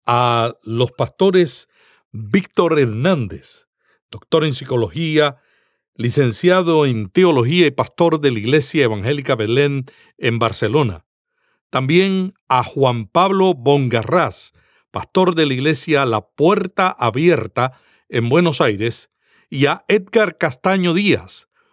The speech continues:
presidente de Sedecol y pastor de la Iglesia Bautista Central de Bogotá. Agradecemos también la participación de Andrés Miranda, uruguayo, pastor de la Iglesia Luz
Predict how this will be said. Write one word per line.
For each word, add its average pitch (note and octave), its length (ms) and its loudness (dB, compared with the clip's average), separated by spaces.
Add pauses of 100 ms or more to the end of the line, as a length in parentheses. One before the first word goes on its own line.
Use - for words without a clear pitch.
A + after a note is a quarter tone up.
(140)
presidente D3 560 0
de D3+ 140 2
Sedecol D#3 720 2 (360)
y C3+ 100 -4
pastor E3 460 0
de D#3 120 2
la A#2+ 80 0
Iglesia C#3 360 0
Bautista C3 540 -2
Central B2+ 720 -2 (240)
de A2+ 140 -2
Bogotá. A2 580 -2
Agradecemos B2+ 560 0
también D3+ 380 2
la C#3+ 100 2
participación C3+ 880 -2
de C3+ 100 4
Andrés B2+ 440 0
Miranda, D3+ 600 -2 (420)
uruguayo, A2 720 -2 (420)
pastor F3+ 420 -4
de E3 100 2
la B2+ 80 -2
Iglesia C3+ 460 0
Luz A2+ 600 -2